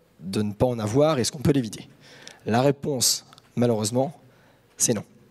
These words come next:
Vous aurez, quel que soit le projet web ou informatique que vous mènerez, vous aurez toujours une problématique de dette technique. Et l'idée, c'est de savoir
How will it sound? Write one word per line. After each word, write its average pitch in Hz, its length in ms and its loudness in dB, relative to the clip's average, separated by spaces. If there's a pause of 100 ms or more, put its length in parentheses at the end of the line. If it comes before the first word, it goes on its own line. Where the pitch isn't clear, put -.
(500)
Vous 139 180 6
aurez, 151 260 2 (400)
quel 175 240 4
que 220 120 -4
soit 143 180 4
le 113 80 2
projet 131 640 -2 (400)
web 117 460 2
ou 110 140 2
informatique 117 480 -4
que - 100 -10
vous 95 160 -6
mènerez, 131 500 0 (380)
vous 123 240 4
aurez 143 160 4
toujours 151 640 2
une 120 100 -6
problématique 123 520 -2
de 117 120 0
dette - 380 -2 (240)
technique. - 460 -4 (480)
Et 175 140 6
l'idée, 160 280 6
c'est 143 160 0
de 120 60 -6
savoir 147 560 2